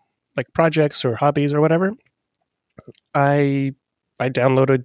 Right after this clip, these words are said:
Coinbase, which is, like, the most popular crypto wallet in the U S, and I just, like, threw a couple hundred bucks in there, and I've been, like,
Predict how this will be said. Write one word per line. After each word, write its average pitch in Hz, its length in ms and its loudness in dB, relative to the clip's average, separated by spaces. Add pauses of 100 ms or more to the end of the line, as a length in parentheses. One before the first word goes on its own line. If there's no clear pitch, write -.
(160)
Coinbase, 131 480 0
which - 180 -6
is, 113 280 -4
like, 120 180 -4
the 123 80 0
most 120 180 0
popular 120 520 0 (260)
crypto - 260 -2
wallet 131 280 4
in 123 80 0
the 123 100 0
U 123 140 0
S, - 200 -4
and 120 160 -8 (960)
I 131 60 -8
just, 147 220 -4
like, 143 180 0
threw 139 160 2
a 139 40 -2
couple 143 260 0
hundred 135 240 0
bucks 120 240 -2
in 160 80 0
there, 180 260 2 (180)
and 127 540 2
I've 127 180 0
been, 131 200 0
like, 117 160 -2